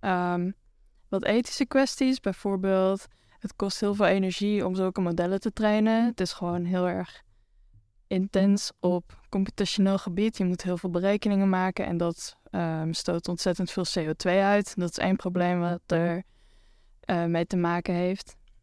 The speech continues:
En de andere is ook nog dat vanwege deze human feedback die gebruikt wordt om dit model te trainen, kan het ook behoorlijk arbeidsintensief worden om zo'n model te maken, want je hebt ook gewoon mensen nodig die al dat labelen gaan doen.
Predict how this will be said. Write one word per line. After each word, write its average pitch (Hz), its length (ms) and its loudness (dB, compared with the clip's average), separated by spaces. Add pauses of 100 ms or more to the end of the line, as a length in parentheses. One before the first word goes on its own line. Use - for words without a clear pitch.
(1400)
En 202 360 4
de 196 80 6
andere 220 320 4
is 226 120 0
ook 220 200 2
nog 214 400 0
dat 196 600 0 (1000)
vanwege 202 480 0
deze 214 260 2
human 196 320 0
feedback 285 520 2
die 220 120 -2
gebruikt 196 380 2
wordt 226 180 0
om 214 80 4
dit 202 140 2
model 196 260 2
te 196 140 -4
trainen, 202 520 2 (1700)
kan 208 200 4
het 208 160 4
ook 208 260 6
behoorlijk 196 460 0
arbeidsintensief 240 880 2
worden 247 280 2
om 240 80 4
zo'n 233 160 2
model 233 280 4
te 233 140 0
maken, 220 380 2
want 196 160 0
je 214 60 -2
hebt 208 280 0
ook 190 160 2
gewoon 190 260 2
mensen 202 400 2
nodig 175 420 0
die 180 380 2
al 170 120 0
dat 175 160 -2
labelen 175 420 0
gaan 165 200 -2
doen. 220 320 0